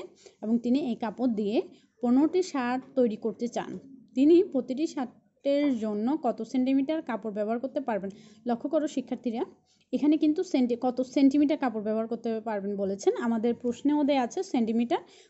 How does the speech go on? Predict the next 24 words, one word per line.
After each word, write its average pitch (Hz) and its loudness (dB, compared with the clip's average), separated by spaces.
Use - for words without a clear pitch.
ওনা-, 226 0
আমাদেরকে 226 0
জানতেও 233 2
চেয়েছে 262 0
সেন্টিমিটারে, 226 -2
অর্থাৎ 302 -4
এই 254 4
ক্ষেত্রে 370 -2
সেন্টিমিটারকে 262 0
অন্য 240 4
কোনো 233 0
এককে 247 -2
পরিবর্তন 220 0
করতে 220 -4
হবে 254 2
না, 202 -2
কারণ 214 -4
আমাদেরকে 214 -2
সেন্টিমিটারেই 247 2
জানতে 233 0
চেয়েছে। 226 0
তাহলে 302 4
খেয়াল 294 2
করো, 285 2